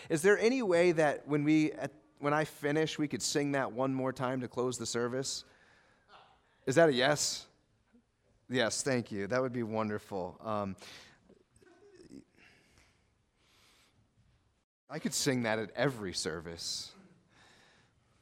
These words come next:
Mark chapter four, our text for consideration will be verses twenty-six through thirty-four.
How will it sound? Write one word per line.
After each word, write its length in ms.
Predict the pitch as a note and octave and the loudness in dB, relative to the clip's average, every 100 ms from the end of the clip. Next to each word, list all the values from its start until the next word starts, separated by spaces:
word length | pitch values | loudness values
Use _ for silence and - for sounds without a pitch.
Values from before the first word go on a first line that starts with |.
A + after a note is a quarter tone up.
| _ _ _ _ _ _ - _ _ _ _ _ _ _ _ _ _ _ _ _ | _ _ _ _ _ _ -20 _ _ _ _ _ _ _ _ _ _ _ _ _
Mark 300 | - B2 B2 | -2 0 0
chapter 640 | - C#3+ B2+ C3 B2+ A#2 - - _ _ _ _ _ _ _ | 0 2 2 2 0 0 -2 -14 _ _ _ _ _ _ _
four, 680 | - - D#3 D3 C3 C3 C3+ - _ _ _ - _ - | -12 2 4 6 4 2 -2 -14 _ _ _ -20 _ -12
our 120 | A#2 A#2 | -8 -4
text 380 | C#3 B2 - | -2 -2 -2
for 160 | C3 A#2 | -4 -6
consideration 800 | - B2+ - B2 A#2 A#2+ - B2 | -6 -6 -2 -2 0 -2 -2 -4
will 80 | A#2 | -4
be 200 | A#2 A2+ | -2 -2
verses 500 | A#2 A#2 A#2 A2 - - - - - - _ _ _ _ | -2 -4 -4 -6 -8 -16 -20 -20 -20 -20 _ _ _ _
twenty-six 1300 | - C#3+ C3+ B2 - - C#3+ C3+ - - - - - _ | -2 0 2 0 0 0 2 0 -2 -6 -6 -8 -14 _
through 400 | - B2+ A#2 A#2 A#2 _ _ _ _ _ _ _ _ _ _ | -8 -4 -4 -6 -12 _ _ _ _ _ _ _ _ _ _
thirty-four. 840 | C3+ A#2+ A2+ - B2+ A#2 G#2 G#2 | -2 0 -2 -4 -2 0 -2 -6